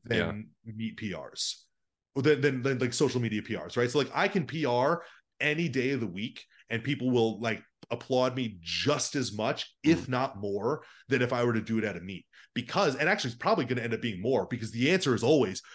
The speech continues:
Speaker 1: "Well, man, if he can do this now in a regular gym, what's he gonna do on the platform?" Right? Like, "Oh my God." Like, I want, so, like, perfect example. There was a kid, there's a TikTok kid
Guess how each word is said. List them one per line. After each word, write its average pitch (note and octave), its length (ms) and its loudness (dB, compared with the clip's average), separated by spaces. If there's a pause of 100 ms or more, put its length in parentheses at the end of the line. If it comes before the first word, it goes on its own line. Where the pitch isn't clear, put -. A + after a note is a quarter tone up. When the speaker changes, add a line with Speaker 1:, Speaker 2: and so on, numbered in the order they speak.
(200)
Speaker 1:
"Well, A2+ 140 0
man, A2 380 0 (180)
if F#2 120 -8
he E3 100 2
can B2+ 160 0
do B2 160 2
this A#2+ 220 2
now G2+ 640 2
in C3+ 140 2
a A2+ 80 4
regular A2+ 520 2
gym, A2 380 0 (180)
what's B2 220 0
he B2+ 80 -2
gonna G#2+ 180 -2
do G2+ 180 -2
on F#2 100 -4
the E2 60 -14
platform?" E2+ 520 -10 (840)
Right? C3+ 140 2
Like, C3 140 0
"Oh D3 120 6
my B2 120 2
God." A2+ 380 4
Like, A#2 200 -2
I B2 40 -2
want, D#3 480 2
so, E3+ 120 4
like, D3+ 140 2
perfect F3 220 2
example. B2+ 280 2
There B2+ 80 6
was C#3+ 100 2
a C3 40 -4
kid, C#3+ 260 0
there's B2+ 160 2
a A2+ 60 -6
TikTok A#2+ 400 -2
kid G2 260 0